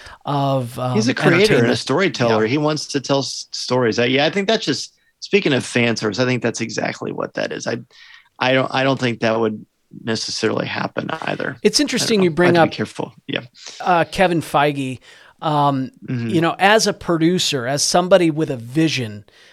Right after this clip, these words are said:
Speaker 1: uh, I don't think it needs to have someone who was so knee deep in the creative the entire time,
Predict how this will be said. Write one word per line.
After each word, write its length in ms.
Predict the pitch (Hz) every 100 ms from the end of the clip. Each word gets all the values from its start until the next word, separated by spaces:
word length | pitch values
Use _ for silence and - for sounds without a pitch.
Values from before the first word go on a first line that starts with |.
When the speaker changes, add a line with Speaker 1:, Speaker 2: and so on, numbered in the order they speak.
| _ -
Speaker 1:
uh, 380 | 147 147 147 127
I 80 |
don't 180 | 170 190
think 200 | - 190
it 100 | 180
needs 300 | 160 175 -
to 120 | -
have 240 | 151 160 156
someone 520 | - 165 156 156 147 - - _
who 600 | - 160 151 147 147 - _ _ _
was 240 | - 151 143
so 240 | - 170
knee 240 | 160 156
deep 380 | 156 143 160 156
in 160 | 139 156
the 80 | 143
creative 840 | - 160 143 143 151 139 113 107
the 120 | 135
entire 460 | 131 127 143 139 131
time, 400 | - 147 131 117